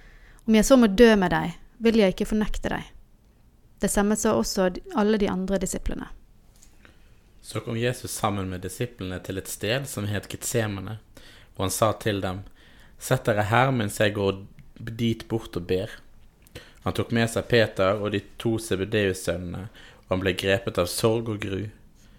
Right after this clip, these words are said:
Speaker 2: Da sa han til dem, «Min sjel er tynget til døden av sorg. Bli her og våk med meg.» Han gikk fram et lite stykke, kastet seg ned med ansiktet mot jorden og ba, «Min far, er det mulig,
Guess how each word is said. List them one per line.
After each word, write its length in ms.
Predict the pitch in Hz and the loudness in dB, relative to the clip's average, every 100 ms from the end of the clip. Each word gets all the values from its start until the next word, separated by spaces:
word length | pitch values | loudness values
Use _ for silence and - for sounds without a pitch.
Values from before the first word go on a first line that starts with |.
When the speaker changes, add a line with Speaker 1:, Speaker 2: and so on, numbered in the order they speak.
| - - - | -20 -20 -2
Speaker 2:
Da 140 | 104 | 0
sa 180 | - 117 98 | 4 6 6
han 100 | 92 | 2
til 200 | 113 95 | -2 0
dem, 220 | 90 92 - - - - | 0 -2 -10 -20 -20 -8
«Min 160 | - 101 | -4 -2
sjel 360 | - 123 107 92 | 4 6 6 6
er 120 | - | 2
tynget 320 | 101 101 113 | 0 0 0
til 120 | 95 98 | -2 2
døden 360 | 104 92 92 87 | 4 4 0 -4
av 80 | |
sorg. 460 | - - 98 110 - - _ _ _ - _ | -2 -2 -2 -4 -10 -20 _ _ _ -20 _
Bli 180 | 104 107 | 2 2
her 320 | 95 123 131 | 6 6 6
og 160 | 117 101 | 4 0
våk 300 | 110 104 - | 0 -2 -2
med 160 | 98 95 | -2 -2
meg.» 200 | 85 95 - - - _ _ - - _ - | -4 -6 -10 -20 -20 _ _ -20 -20 _ -8
Han 120 | 98 92 | -2 -2
gikk 120 | - | 0
fram 340 | 123 117 135 85 | 4 6 4 0
et 200 | 98 - | -4 -4
lite 240 | 95 - - | -4 -4 -6
stykke, 460 | 92 - - 90 - - - - - | -4 -4 -4 -4 -6 -16 -20 -18 -2
kastet 360 | 104 - 131 | -2 0 -2
seg 200 | - 90 | 2 2
ned 240 | 101 98 104 | 2 0 0
med 80 | 90 | -2
ansiktet 520 | 101 - 123 110 92 | -2 0 0 0 -2
mot 140 | 87 | -2
jorden 320 | 104 98 90 87 | -2 -2 -2 -4
og 80 | 92 | -2
ba, 140 | 90 98 - - - - - - | -2 -2 -8 -20 -20 -20 -20 -6
«Min 160 | 95 98 | -4 -2
far, 400 | - 104 92 - - - - - - | 4 4 4 0 -10 -20 -20 -6 2
er 100 | 113 | 4
det 140 | 104 | 4
mulig, 400 | 104 107 117 | 4 4 4